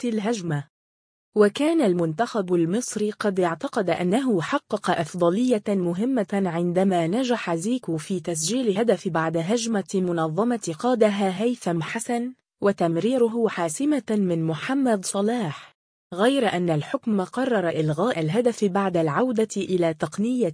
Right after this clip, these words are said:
الفيديو، بسبب مخالفة على مروان عطية، بعدما أظهرت الإعادات وجود تدخل على قدم أحد لاعبي الأرجنتين.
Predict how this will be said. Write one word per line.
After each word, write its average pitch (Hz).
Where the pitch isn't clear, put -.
الفيديو، 240
بسبب 180
مخالفة 175
على 180
مروان 175
عطية، 233
بعدما 202
أظهرت 202
الإعادات 175
وجود 185
تدخل 202
على 160
قدم 175
أحد 190
لاعبي 214
الأرجنتين. 175